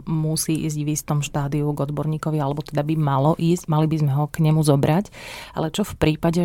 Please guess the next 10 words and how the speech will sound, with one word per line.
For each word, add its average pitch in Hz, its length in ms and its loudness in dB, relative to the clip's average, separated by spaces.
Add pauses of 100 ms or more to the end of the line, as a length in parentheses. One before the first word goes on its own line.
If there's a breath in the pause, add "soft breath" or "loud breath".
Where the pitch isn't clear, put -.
že 160 160 -2
odmieta 160 640 0
takýto 156 480 -4
návrh, 143 480 -2
že 147 160 -4
nechce 147 480 -2
ísť 139 240 -6
k - 80 -12
tomu 139 160 -2
odborníkovi? 156 800 -8